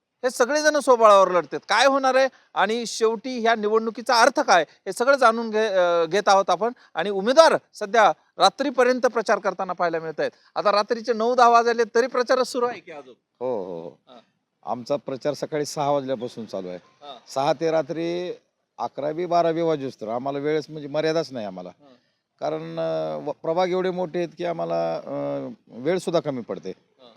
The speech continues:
Speaker 2: तसं सांगायला.
Speaker 1: तर, तर भाजप आणि राष्ट्रवादी काँग्रेस पक्ष एकत्र लढला जर असतात, तर चांगलं यश मिळालं असतं. काय झालं असं की, ब-, थेट सगळ्यांना, ब-,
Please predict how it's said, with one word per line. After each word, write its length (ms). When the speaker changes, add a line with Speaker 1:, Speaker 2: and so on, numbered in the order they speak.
Speaker 2:
तसं 200
सांगायला. 260
Speaker 1:
तर, 60
तर 40
भाजप 360
आणि 200
राष्ट्रवादी 400
काँग्रेस 480
पक्ष 280
एकत्र 460
लढला 380
जर 180
असतात, 380
तर 60
चांगलं 400
यश 280
मिळालं 320
असतं. 300
काय 200
झालं 220
असं 220
की, 120
ब-, 680
थेट 240
सगळ्यांना, 600
ब-, 360